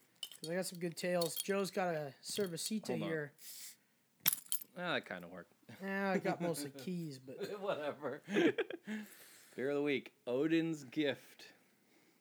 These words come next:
Speaker 2: Amber ale brewed with juniper berries from Odin Brewing in, uh, Tequila.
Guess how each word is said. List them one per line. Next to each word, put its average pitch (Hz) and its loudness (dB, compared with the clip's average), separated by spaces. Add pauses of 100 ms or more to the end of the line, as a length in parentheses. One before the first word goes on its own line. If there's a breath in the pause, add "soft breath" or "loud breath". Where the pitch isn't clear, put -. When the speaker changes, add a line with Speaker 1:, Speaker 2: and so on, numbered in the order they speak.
(140)
Speaker 2:
Amber 131 2
ale 123 4
brewed 120 0
with 110 0
juniper 110 0
berries 95 0
from 98 -8
Odin 110 -4
Brewing 104 -2
in, 95 -6
uh, 92 -8 (360)
Tequila. 104 -2